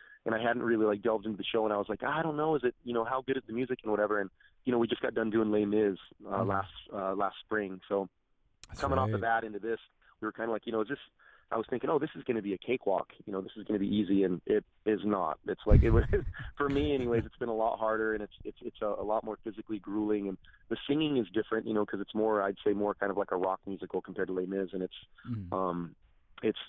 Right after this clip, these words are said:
Speaker 1: but it's, it's really awesome, yeah. And, and as far as that song goes, Confrontation, they've, yeah, just, uh, just the two characters battling it out, man, and it's, uh, just the real, um, yeah, it's, it's, it's, it's a doozy as far as performance-wise, 'cause it's,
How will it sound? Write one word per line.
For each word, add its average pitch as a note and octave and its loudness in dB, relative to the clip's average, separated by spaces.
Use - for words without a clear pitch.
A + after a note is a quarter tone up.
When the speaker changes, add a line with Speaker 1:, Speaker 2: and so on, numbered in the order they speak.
Speaker 1:
but A#2 0
it's, A#2+ -2
it's C#3 0
really D3 4
awesome, B2+ -2
yeah. A2+ 0
And, G#2 -4
and G#2+ -6
as - -8
far C3+ 2
as G#2+ -2
that G2+ 0
song A2+ -4
goes, G#2 -2
Confrontation, G#2+ -8
they've, G#2 -4
yeah, A2+ 2
just, A2 -2
uh, G#2 2
just A2+ -6
the A2+ 0
two - -2
characters A#2 0
battling G#2+ 2
it G#2 -2
out, A2+ -2
man, G2+ -4
and G#2 -4
it's, G2+ -8
uh, F#2 0
just G#2 -4
the G2+ 2
real, G2+ 2
um, F2+ -2
yeah, G#2+ 0
it's, F2 -6
it's, - -4
it's, - -2
it's G#2+ -2
a - 0
doozy G#2+ 4
as F#2+ 2
far G2 2
as F#2 0
performance-wise, F#2+ 0
'cause F2+ 0
it's, F2 -2